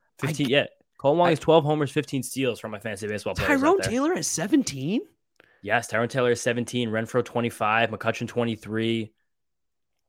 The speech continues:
Speaker 1: Oh, twenty-five, seven. No, McCutcheon seventeen. I was looking at doubles. I was looking at doubles.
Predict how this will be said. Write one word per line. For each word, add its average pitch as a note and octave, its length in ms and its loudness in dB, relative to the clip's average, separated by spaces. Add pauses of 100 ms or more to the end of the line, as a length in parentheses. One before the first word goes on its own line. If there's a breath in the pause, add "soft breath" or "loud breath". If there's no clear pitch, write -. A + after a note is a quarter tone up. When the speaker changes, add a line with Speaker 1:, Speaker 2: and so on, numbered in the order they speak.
(120)
Speaker 1:
Oh, A2+ 100 2
twenty-five, A2+ 480 0
seven. A#2+ 220 2
No, A2 160 2
McCutcheon G#2+ 320 -6
seventeen. G#2+ 400 -4
I F#2+ 40 -6
was F#2 120 -10
looking F#2+ 140 -8
at F2+ 80 -10
doubles. E2+ 320 -10
I - 20 -14
was F#2 80 -10
looking F#2+ 160 -8
at F2+ 80 -10
doubles. E2+ 400 -12